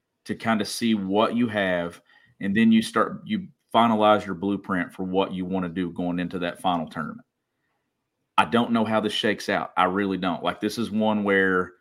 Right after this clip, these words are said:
me personally, I, I know where I would go, and I would stick with what I'm doing offensively with Rob, Reed,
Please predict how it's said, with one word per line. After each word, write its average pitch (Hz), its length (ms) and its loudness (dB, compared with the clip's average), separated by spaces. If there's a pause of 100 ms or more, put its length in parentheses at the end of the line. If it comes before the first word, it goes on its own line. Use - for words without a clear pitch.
(600)
me 127 180 4
personally, 117 580 4
I, 95 280 6 (180)
I 110 80 6
know 123 220 4
where 107 200 4
I 101 120 8
would 113 180 0
go, 120 180 2
and 117 120 0
I 95 40 2
would 92 160 -4
stick 113 320 -4
with 104 140 -6
what 101 160 2
I'm 98 160 2
doing 104 220 -2
offensively 107 680 -4
with 98 220 -8
Rob, 101 480 2
Reed, 101 480 -2